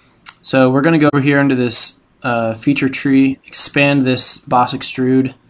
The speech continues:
down with that arrow, and then left click on the sketch, go to edit sketch.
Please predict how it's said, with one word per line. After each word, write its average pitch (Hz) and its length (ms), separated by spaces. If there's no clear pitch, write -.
down 127 280
with 131 120
that 117 180
arrow, 120 400
and 120 180
then 120 140
left 135 300
click - 200
on 127 120
the 113 80
sketch, - 640
go 123 200
to 117 360
edit 123 220
sketch. - 600